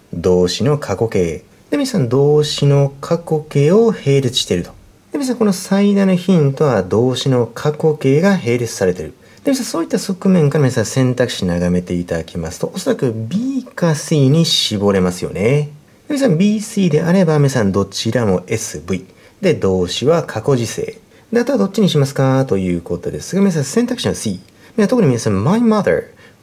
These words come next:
これがいけるのかどうか。皆さんこれ第二弾なくもう一回一番先頭から眺めていただけるとよろしいかと思いますが、皆さんC、そしてher。そして皆さんさらにはher。もうこれでわかりますよね。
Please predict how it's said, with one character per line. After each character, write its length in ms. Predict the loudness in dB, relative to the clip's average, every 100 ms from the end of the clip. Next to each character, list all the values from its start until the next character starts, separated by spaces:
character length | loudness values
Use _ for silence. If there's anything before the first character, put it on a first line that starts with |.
| -12
こ 180 | -8
れ 140 | -8 -8
が 160 | -8
い 180 | -6 -6
け 220 | -4 -4
る 60 | 0
の 160 | 0 2
か 200 | 0 0
ど 140 | -2
う 20 |
か。 160 | -4 -12 _ _ -4
皆 60 |
さ 40 | 0
ん 0 |
こ 60 |
れ 80 | 2
第 160 | 2 2
二 80 | 2
弾 100 | 2
な 100 | 0
く 140 | 0
も 340 | 2 2 2
う 60 | 2
一 100 | -2 -4
回 140 | -2 -2
一 100 | 0
番 120 | -2
先 240 | 0 -2
頭 160 | -2 -2
か 100 | 0
ら 100 | 2
眺 180 | 2 2
め 120 | 0
て 80 | -2
い 80 | -2
た 80 |
だ 100 | -2
け 80 | -2
る 100 | -2
と 80 | 2
よ 60 | 2
ろ 120 | 2
し 140 | 0
い 40 | -2
か 100 | -2
と 80 |
思 100 | -2 -2
い 40 |
ま 80 | -4
す 140 | -4 -2
が、 100 | -2
皆 520 | -4 -14 -18 -16 -6
さ 120 | -2
ん 80 | -2
C、 500 | -4 -4 -2 -2 -4 -16 _
そ 160 | -4 -2
し 60 | 0
て 80 |
her。 420 | -2 0 -4 -4 -12 _ _ -8
そ 140 | -2
し 20 |
て 60 | 0
皆 80 | 0
さ 100 | 0
ん 20 |
さ 180 | 0 0
ら 100 | 2
に 160 | 2 2
は 160 | 2
her。 280 | 0 -6 -6 -12 _ 0
も 160 | 0
う 40 | 2
こ 60 |
れ 60 | 4
で 80 | 2
わ 80 |
か 80 | 2
り 60 | -2
ま 100 | -4
す 100 | -4
よ 60 |
ね。 420 | -2 2 2 0